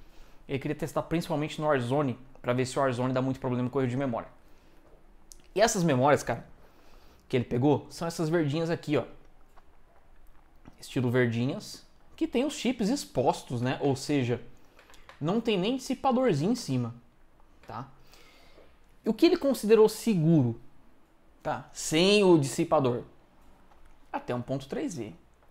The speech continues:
né? Um ponto trinta V, ele considerou seguro, ele testou lá com pistola, enfim, temperatura, tá? Passou disso,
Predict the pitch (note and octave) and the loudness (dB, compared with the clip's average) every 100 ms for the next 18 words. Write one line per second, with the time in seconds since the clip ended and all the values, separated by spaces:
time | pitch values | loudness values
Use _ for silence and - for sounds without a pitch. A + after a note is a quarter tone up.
0 | _ _ - - G#2+ - - D3 F3 B2 | _ _ -20 -18 -18 -20 -14 -12 -10 -12
1 | C3+ C#3 F3 - - - - - - A2+ | -12 -8 -10 -10 -20 -20 -20 -14 -10 -8
2 | A#2+ C3 B2+ B2+ A#3 F4 G4 F#4+ F4 E4+ | -8 -10 -8 -8 -6 -4 -2 -2 0 0
3 | F4 D#4+ C#4 D4+ C#4 B3 - B3 E3+ A3 | 2 2 2 2 2 0 2 2 4 2
4 | C#3+ - E3 C3 - - - - - - | 0 -4 -6 -6 -10 -20 -20 -20 -20 -20
5 | F#3+ - - - - - - C#3+ - D3 | -18 -16 -14 -14 -16 -18 -12 -10 -4 0
6 | F3+ C3+ C3+ D#3 B2+ D#3+ - E3+ - F3 | 2 0 -2 -4 -4 -8 -12 -12 -8 -6
7 | - C3 D#3+ C#3+ E3+ A3+ - - - - | -6 -4 -2 -2 -4 -4 -6 -20 -20 -20
8 | - - F3 - - - - - - F#4 | -12 -6 -6 -8 -20 -20 -20 -6 0 0
9 | - C#4+ E3+ C#3+ A3 - - B2+ | 2 2 4 4 2 0 -6 -10